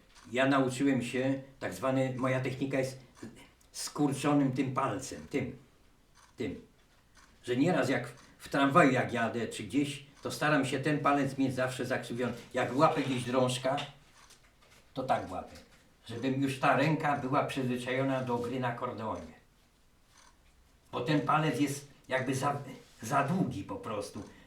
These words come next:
Ten, ten, ten. Jak się gra, jak się na palce długie, to zobaczcie, jak ten, on mi leci daleko. On mi jakby przeszkadzał. Ta długość mi przeszkadza tego palca.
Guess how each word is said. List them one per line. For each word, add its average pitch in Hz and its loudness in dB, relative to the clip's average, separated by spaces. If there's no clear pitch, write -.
Ten, 120 -4
ten, 127 -4
ten. - 0
Jak 123 -4
się 143 -4
gra, 120 0
jak 131 2
się 143 0
na 135 4
palce 123 2
długie, 123 -2
to 123 -6
zobaczcie, 127 -4
jak - -6
ten, 110 -12
on 113 -2
mi 110 -2
leci 113 -4
daleko. 98 -6
On 127 0
mi 147 6
jakby 139 2
przeszkadzał. - -2
Ta - 0
długość 170 2
mi 160 0
przeszkadza - -2
tego 92 -8
palca. 90 -10